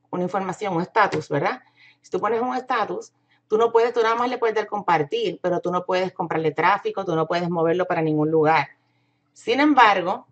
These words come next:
si vamos a una página de negocios, ¿verdad? A la página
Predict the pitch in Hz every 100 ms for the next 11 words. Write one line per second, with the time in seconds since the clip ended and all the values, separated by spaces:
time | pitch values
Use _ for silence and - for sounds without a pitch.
0 | _ _ _ - - 208 190 233 233 208
1 | 190 214 214 214 220 226 240 240 180 151
2 | 175 240 - _ _ - 151 233 202 170
3 | 160 170 180 175 175